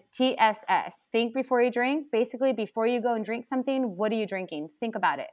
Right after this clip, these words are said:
How am I making a difference? How is this purposeful? How am I gonna support a local community, especially now? Spy before you buy. If you're gonna go buy a big vodka tequila brand, what if I did a little bit of research first because I wanna make a difference? So I'm gonna do research. Maybe there's a L G B T brand out there that I wanna support because I want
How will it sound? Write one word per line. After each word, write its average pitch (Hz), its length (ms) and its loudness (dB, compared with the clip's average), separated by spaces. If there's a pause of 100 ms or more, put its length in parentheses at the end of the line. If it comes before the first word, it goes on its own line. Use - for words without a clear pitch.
(260)
How 247 160 4
am 262 100 2
I 262 80 0
making 247 240 -2
a 208 60 -4
difference? 196 440 -6
How 233 220 4
is 247 60 -2
this 226 140 -6
purposeful? 208 600 -6
How 214 140 0
am 240 100 0
I 254 60 -2
gonna 247 160 -2
support 214 300 -6
a - 40 -4
local 190 220 -4
community, 185 480 -8 (180)
especially 190 460 -4
now? 165 360 -6 (340)
Spy 226 280 4
before 233 320 0
you 220 100 0
buy. 156 380 2 (220)
If 202 120 -6
you're 262 120 2
gonna 294 120 0
go 277 120 2
buy 254 200 6
a 240 80 2
big 220 360 0
vodka 208 400 2
tequila 214 440 -4
brand, 214 460 -2
what 226 140 0
if 262 120 -2
I 320 60 2
did 285 180 0
a 294 80 2
little 285 200 2
bit 262 100 0
of 254 100 2
research 247 400 -4
first 143 300 -6
because 208 220 -8
I 202 100 0
wanna 233 320 0
make 214 160 -4
a 175 60 -6
difference? - 580 -14 (380)
So - 120 -2
I'm 262 80 6
gonna 302 140 2
do 262 160 0
research. 233 400 -2
Maybe 214 300 -2
there's 208 160 -4
a 214 120 0
L 208 140 0
G 208 160 -4
B 214 160 -4
T 220 220 -4
brand 190 280 -2
out 175 160 -2
there 185 140 -2
that 180 100 -2
I 180 60 -2
wanna 170 240 -4
support 165 480 -4
because 190 240 -6
I 190 120 -2
want 190 280 0